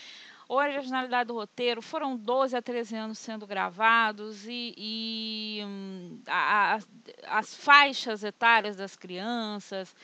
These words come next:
enfim. É um filme bom, sim, é um filme bacana,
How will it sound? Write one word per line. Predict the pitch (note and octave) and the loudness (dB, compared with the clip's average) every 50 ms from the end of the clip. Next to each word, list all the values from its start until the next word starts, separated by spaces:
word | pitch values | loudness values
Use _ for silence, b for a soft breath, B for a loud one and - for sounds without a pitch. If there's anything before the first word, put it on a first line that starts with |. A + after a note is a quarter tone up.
| B B B B B | B B B B B
enfim. | B3 B3+ B3 - - F#3+ E3+ D#3+ - B B B B B | -6 -6 -6 -8 -10 -12 -14 -14 -16 B B B B B
É | B C4+ C#4 | B 0 0
um | C#4 C#4+ | 0 0
filme | C#4 - - C#4 C#4 C#4+ C#4+ C#4 C#4 | -4 -8 -8 -6 -6 -4 -4 -4 -4
bom, | A#3 G3+ F#3+ F#3 A3+ A3+ A3 G#3+ A3 A3+ A#3 C4 F4 A4 A#4 _ | -6 -6 -2 0 2 2 2 2 0 0 -2 -2 -4 -6 -10 _
sim, | - - - - B3 G#3+ G#3 G#3+ A3 A#3 C4+ F4 F4 _ - | -18 -12 -6 -4 -2 -2 -2 -2 -4 -4 -6 -8 -10 _ -12
é | G#3+ G#3+ | -10 -10
um | A3 | -10
filme | - - A#3 A3 A3+ | -10 -10 -10 -8 -6
bacana, | G#3 G#3+ G#3+ G#3 - - A#3 A3 G#3+ G#3+ A3 A3+ A#3+ A#3+ C4+ C#4 D4+ E4 | -2 -2 -2 -2 -2 -4 -2 -2 -2 -2 -2 -2 -2 -2 -2 -2 -2 -4